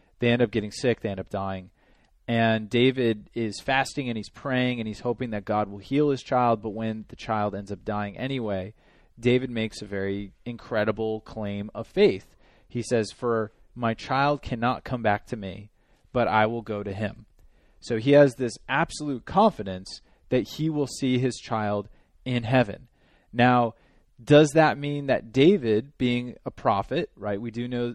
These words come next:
that David received special prophecies from God. This is Psalm twenty-two. David prophesies about the Messiah being executed, things like that. Is David acting in a role as a prophet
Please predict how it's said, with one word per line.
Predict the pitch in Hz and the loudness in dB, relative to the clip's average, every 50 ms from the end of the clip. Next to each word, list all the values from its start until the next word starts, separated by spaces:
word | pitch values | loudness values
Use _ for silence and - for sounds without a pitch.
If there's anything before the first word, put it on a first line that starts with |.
| - _ | -6 _
that | 120 117 107 117 | 0 0 0 0
David | - 120 113 117 117 120 110 | 0 0 0 0 0 -2 -6
received | 113 110 - - - 123 120 117 120 117 117 - - | -10 -10 -12 -10 -6 -4 -2 -2 -2 -4 -6 -10 -16
special | - - - - - 123 120 - - 139 127 123 120 113 | -16 -14 -6 0 2 2 2 0 -2 -4 -4 -4 -4 -6
prophecies | - - - - 139 117 123 123 - 139 120 - - 113 113 110 107 - | -10 -12 -4 -2 0 2 0 0 -2 -4 -8 -6 -6 -6 -6 -6 -8 -10
from | - - - 117 110 113 135 147 | -12 -10 -6 -4 -2 -2 -4 0
God. | 131 139 135 123 104 98 98 127 160 175 185 - _ _ - | 2 6 6 6 6 6 4 0 -2 -4 -10 -20 _ _ -2
This | 117 113 - - | 0 0 0 -2
is | 120 107 98 - - | -6 -8 -8 -8 -6
Psalm | - 107 107 107 - | -6 -4 -4 -6 -8
twenty-two. | - - 113 104 98 95 - - 139 147 151 147 143 139 - _ _ _ _ - | -10 -12 -10 -10 -10 -10 -6 -2 -2 0 0 0 -2 -4 -8 _ _ _ _ -2
David | 120 113 107 104 - | 0 0 0 0 -2
prophesies | - - 104 98 - - - 104 98 95 | -2 0 0 0 0 -2 -6 -6 -6 -6
about | 95 107 101 101 95 - _ - | -4 -4 -2 -2 -4 -6 _ -10
the | 120 120 113 | -8 -8 -8
Messiah | 107 104 101 - - 104 101 101 98 | -8 -8 -8 -6 -4 -2 -2 -2 -4
being | 104 101 98 95 90 | -6 -8 -10 -10 -10
executed, | - 120 - - - - 123 117 110 110 107 - - | -10 -12 -12 -12 -14 -10 -8 -8 -6 -8 -8 -10 -12
things | - 101 104 101 | -14 -14 -12 -12
like | 101 98 - | -12 -10 -4
that. | - 120 127 131 123 - - _ _ _ _ _ _ _ _ _ _ _ - | -2 0 2 0 0 -2 -8 _ _ _ _ _ _ _ _ _ _ _ 2
Is | 143 139 135 117 110 | 2 2 2 0 2
David | - 139 147 165 156 156 147 - | 4 6 8 8 6 4 2 0
acting | - 123 127 123 - 131 117 | 0 -2 -2 -2 -4 -6 -6
in | 113 | -6
a | 107 104 | -6 -6
role | 107 110 117 120 120 113 | -6 -4 -4 -2 -2 -2
as | 104 - | -4 -6
a | 98 | -10
prophet | - - - 202 233 240 190 - - 110 98 101 - - | -12 -4 0 4 6 6 4 4 0 -2 -2 -2 -4 -6